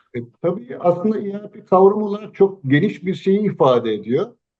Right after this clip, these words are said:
E, tabii ki şirketlerin boyutlarına baktığımız zaman işte küçük işletmeler, mikro işletmeler, şahıs firmaları,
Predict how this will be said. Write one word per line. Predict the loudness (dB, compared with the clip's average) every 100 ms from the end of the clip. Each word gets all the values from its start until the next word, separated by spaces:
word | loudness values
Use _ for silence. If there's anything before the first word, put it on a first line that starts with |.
| -2
E, | 2 2 2 -2
tabii | -4 -4
ki | -2 -2 -4
şirketlerin | -6 -8 -6 -8 -6 -6 -4
boyutlarına | -4 -4 -4 -4 -4 -4
baktığımız | -4 -4 -6 -6 -6
zaman | -4 -4 -8 -12
işte | -10 -6 -6
küçük | -8 -10 -6
işletmeler, | -4 0 -2 0 0 2
mikro | 0 -2 -4
işletmeler, | -6 -4 -6 -4 -4 -2 0 -2 -6
şahıs | -20 -8 -4 -2 -4 -6
firmaları, | -6 -4 0 2 2 -2